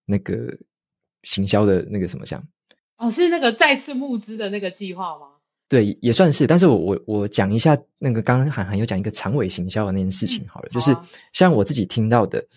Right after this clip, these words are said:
Speaker 1: 有一些朋友他告诉我说，我自己也有认识一些讲师嘛，那他会说，诶，他的课程在募资结束，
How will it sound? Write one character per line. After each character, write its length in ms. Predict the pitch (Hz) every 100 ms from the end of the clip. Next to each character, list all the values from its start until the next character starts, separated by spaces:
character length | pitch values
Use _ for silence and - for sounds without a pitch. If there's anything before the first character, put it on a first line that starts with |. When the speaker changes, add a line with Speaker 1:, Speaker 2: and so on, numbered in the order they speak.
| _ _
Speaker 1:
有 120 | 101
一 40 | 120
些 100 | 147
朋 160 | 117
友 100 | 120
他 120 | 98 110
告 180 | 110
诉 160 | 98 101
我 80 | 85
说， 220 | - 92
我 120 | -
自 120 | 110
己 80 | 117
也 60 | 107
有 60 |
认 160 | 101 98
识 140 | 90
一 20 | 90
些 100 | 90
讲 180 | 87 -
师 240 | - -
嘛， 120 | 85 -
那 120 | 98
他 120 | 107 113
会 100 | 107
说， 260 | - 107 - - _
诶， 140 | 117 151
他 120 | 165
的 100 | 143
课 160 | - 131
程 100 | 113
在 100 | 127
募 220 | 147 120
资 220 | - 117
结 260 | - 95 92
束， 260 | - 104